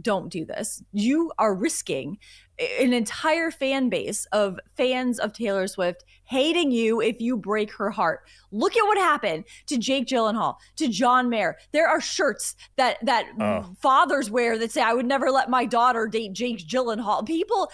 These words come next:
Speaker 1: hate them now. And if Travis Kelce knows that he is not going to break her heart, go for it. But if he does, eh, he is in for a, a world of just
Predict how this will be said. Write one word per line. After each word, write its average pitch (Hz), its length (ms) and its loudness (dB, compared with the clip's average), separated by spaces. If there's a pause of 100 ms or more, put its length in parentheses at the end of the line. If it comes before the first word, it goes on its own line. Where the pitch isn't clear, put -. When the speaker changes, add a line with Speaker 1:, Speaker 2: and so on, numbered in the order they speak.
(120)
Speaker 1:
hate 311 580 0
them 277 300 2
now. 233 460 2 (280)
And 294 180 -2
if 294 140 -4
Travis 339 380 -4
Kelce 285 600 -8
knows 254 360 -2
that 302 140 -10
he 277 120 -10
is 254 140 -8
not 208 240 -4
going 269 180 -4
to 233 80 -6
break 226 280 -8
her 220 160 -8
heart, 220 340 -4 (100)
go 208 160 -4
for 170 220 -6
it. 156 100 -8 (300)
But 208 100 -4
if 214 120 -6
he 277 180 -4
does, 277 480 -2 (500)
eh, 160 220 -8
he 208 300 -4
is 240 180 -2
in 247 160 -2
for 220 240 -4
a, 196 260 -2
a 202 80 -2
world 233 540 0
of 190 200 -6
just - 380 -10